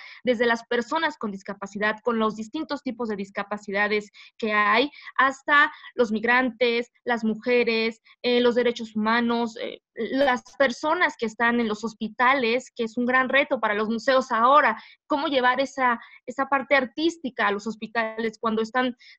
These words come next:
tan, mm, pues, tan controlados ahorita por la seguridad de todos. Las personas que están en la cárcel también, los indígenas, los migrantes. Entonces, cuando hablamos de,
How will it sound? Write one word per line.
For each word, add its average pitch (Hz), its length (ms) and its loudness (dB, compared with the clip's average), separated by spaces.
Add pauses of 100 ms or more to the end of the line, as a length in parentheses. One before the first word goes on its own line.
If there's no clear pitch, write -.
tan, 247 480 0
mm, 226 240 -2
pues, 262 160 4
tan 262 140 0
controlados 269 580 2
ahorita 233 320 -4
por 226 120 -6
la 214 80 -2
seguridad 214 440 -2
de 214 100 -2
todos. 208 420 -2 (280)
Las 277 200 0
personas 294 400 -4
que 262 60 -8
están 254 200 -6
en 240 100 -2
la 208 140 -4
cárcel 254 400 -2
también, 226 520 -2 (180)
los 247 200 0
indígenas, 240 680 0
los 226 160 -4
migrantes. 240 680 2
Entonces, 311 380 -6
cuando 302 260 2
hablamos 381 360 2
de, 381 260 0